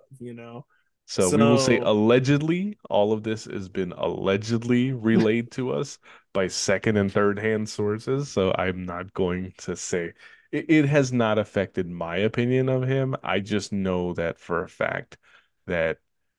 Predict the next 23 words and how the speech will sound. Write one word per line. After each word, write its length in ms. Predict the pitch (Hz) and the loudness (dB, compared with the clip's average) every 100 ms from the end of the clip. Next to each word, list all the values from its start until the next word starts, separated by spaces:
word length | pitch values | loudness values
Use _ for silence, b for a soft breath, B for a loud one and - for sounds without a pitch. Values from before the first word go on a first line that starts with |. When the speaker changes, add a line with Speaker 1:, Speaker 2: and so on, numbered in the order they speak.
| _ _ _ | _ _ _
Speaker 2:
this 280 | 120 110 - | 0 0 0
movie 440 | 104 98 90 90 | -2 -2 -4 -6
is 260 | - 87 - | -6 -6 -6
an 80 | 90 | -8
exaggerated, 1160 | 87 92 101 98 95 95 92 90 85 87 87 - _ b b b b _ _ - | -10 -4 0 0 0 -2 -4 -4 -6 -8 -8 -12 _ b b b b _ _ -6
uh, 260 | 87 85 | -4 -4
depiction 640 | 90 104 - 104 - 92 87 | -4 -4 0 -2 -2 -4 -4
of 80 | 85 | -6
stuff 240 | - 90 | -4 -2
that 140 | 87 87 | -4 -4
happened 380 | 85 82 85 | -6 -6 -8
in 60 | 82 - | -10 -6
real 160 | 67 | -6
life. 280 | 50 50 - - | -6 -8 -8 -10
Like, 120 | - | -4
this 180 | 123 120 | 0 2
isn't, 280 | 139 139 - | 4 4 2
Speaker 1:
It 80 | - | 2
is 80 | |
Speaker 2:
this 120 | 120 175 | 0 0
Speaker 1:
an 0 | |
Speaker 2:
isn't, 240 | 113 110 | 2 0
Speaker 1:
exa-, 120 | - | -2